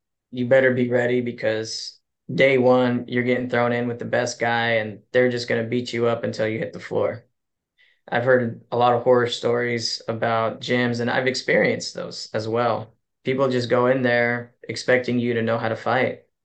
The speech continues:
but not everybody has been in that environment. Like, growing up, street fighting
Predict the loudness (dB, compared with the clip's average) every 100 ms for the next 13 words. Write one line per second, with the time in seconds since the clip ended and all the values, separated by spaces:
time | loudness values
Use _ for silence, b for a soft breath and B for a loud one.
0 | -2 0 2 -2 -8 -4 0 4 4 4
1 | 4 4 4 0 -4 -6 -14 _ _ -2
2 | 0 2 6 6 4 2 -2 -4 -2 -2
3 | -2 -6 -10 _ -6 -2 -2 -4 -12 B
4 | B B B 0 2 4 4 2 0 -6
5 | _ -6 -2 -2 0 0 2 0 -2 -4
6 | -6